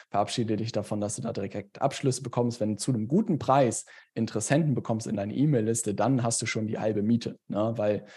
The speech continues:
früher oder später wen-, werden die eh alle fallen, beziehungsweise die Quote wird einfach gut sein, dass es sich lohnt, ne?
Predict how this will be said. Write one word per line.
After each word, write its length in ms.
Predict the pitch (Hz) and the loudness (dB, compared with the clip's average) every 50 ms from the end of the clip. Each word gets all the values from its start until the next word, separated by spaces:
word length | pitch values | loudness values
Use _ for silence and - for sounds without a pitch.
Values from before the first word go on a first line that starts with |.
| - - _ | -20 -20 _
früher 220 | - - 127 135 | -4 2 4 6
oder 140 | 123 113 107 | 6 6 4
später 380 | - - 113 113 117 113 107 | 2 2 0 0 2 0 0
wen-, 280 | 104 107 101 - - 110 | 0 -2 -2 -2 0 2
werden 160 | 110 107 104 | 2 2 2
die 180 | - - - 123 | 2 0 0 2
eh 140 | 147 151 127 | 2 4 4
alle 200 | 127 135 135 131 | 4 4 2 2
fallen, 440 | - - 120 120 123 123 120 117 | 2 0 0 2 2 2 2 0
beziehungsweise 640 | 110 113 - - 113 110 107 110 101 101 101 104 104 | -2 -4 -4 -4 -4 -4 -2 -2 -2 0 0 0 0
die 100 | 101 98 | -2 -4
Quote 380 | - - 110 110 117 117 120 113 | -4 0 2 2 2 2 0 -4
wird 100 | 104 - | -6 -6
einfach 340 | 90 110 104 - 104 101 - | -6 -6 -6 -6 -8 -8 -6
gut 200 | - 113 - - | -8 -8 -6 -4
sein, 180 | 107 98 98 | -4 -4 -4
dass 160 | 101 98 - | -4 -4 -6
es 120 | 107 101 - | -6 -6 -6
sich 180 | - 98 - | -8 -6 -2
lohnt, 340 | 98 98 95 92 92 - - _ - | 0 2 2 0 -2 -6 -12 _ -6
ne? 260 | 104 95 90 101 | -2 0 0 0